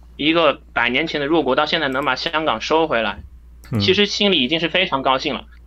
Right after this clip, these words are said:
Speaker 2: 对。
Speaker 1: 那一个正常人在这样一个状态下，那我肯定是开开心心的答应你的所有条件，你英国人怎么怎么怎么样，哇，
Speaker 2: 嗯。
Speaker 1: 我能收回来了，都好都好，没关系，一国两制没问题，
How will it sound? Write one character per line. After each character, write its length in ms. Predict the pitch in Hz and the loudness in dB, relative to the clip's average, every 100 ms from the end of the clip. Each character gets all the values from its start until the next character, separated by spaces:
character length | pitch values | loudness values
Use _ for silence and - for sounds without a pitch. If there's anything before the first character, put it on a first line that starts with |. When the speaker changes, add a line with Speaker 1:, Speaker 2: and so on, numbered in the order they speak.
| - - | -20 -6
Speaker 2:
对。 140 | 104 | -2
Speaker 1:
那 280 | 180 160 - - - - - - - | 2 0 -2 -12 -20 -20 -20 -20 -16
一 100 | 202 | 2
个 100 | 214 | 2
正 200 | 285 311 | 4 4
常 160 | 214 147 | 4 2
人 160 | 139 156 | 2 2
在 120 | 196 | 2
这 60 | |
样 160 | 233 185 | 2 4
一 40 | |
个 60 | 156 | 4
状 200 | 180 160 | 2 0
态 120 | 160 | -2
下， 200 | - 139 151 | -2 -2 2
那 80 | |
我 120 | 175 175 | 2 2
肯 160 | 135 | 0
定 100 | 147 | -2
是 300 | 170 175 - - - - - - - | 0 0 -2 -10 -20 -20 -20 -16 -4
开 140 | 180 | -2
开 140 | 190 190 | 0 0
心 140 | 190 | 0
心 120 | 190 | 0
的 100 | 175 | 0
答 200 | 143 160 | 2 2
应 160 | 175 165 | 2 0
你 100 | 131 | 0
的 120 | 127 | 0
所 180 | 123 170 | 2 2
有 100 | 165 | 2
条 160 | - 127 | 0 0
件， 240 | 151 127 | 0 0
你 60 | 120 | -2
英 120 | 151 | 2
国 80 | 135 | 2
人 180 | 135 131 | 0 -2
怎 80 | |
么 100 | 113 123 | -6 -4
怎 100 | 104 | -4
么 120 | 107 | -4
怎 100 | 107 | -6
么 80 | 120 | -4
样， 240 | 120 - - | -4 -6 -6
哇， 160 | 135 139 | 0 0
Speaker 2:
嗯。 60 | |
Speaker 1:
我 60 | 131 | 2
能 160 | 131 139 | -2 -2
收 220 | 165 170 | 0 2
回 80 | 143 | 2
来 60 | |
了， 100 | 123 | 2
都 160 | 113 202 | 2 0
好 180 | - 123 | 2 0
都 120 | - | 2
好， 140 | 147 | 0
没 120 | 135 160 | 0 0
关 160 | 220 | 0
系， 160 | 220 170 | 0 -2
一 80 | 208 | 2
国 100 | 208 | 2
两 160 | 160 | 2
制 140 | 180 165 | 0 2
没 100 | 175 | 2
问 160 | 208 | 2
题， 220 | 185 185 | 0 -4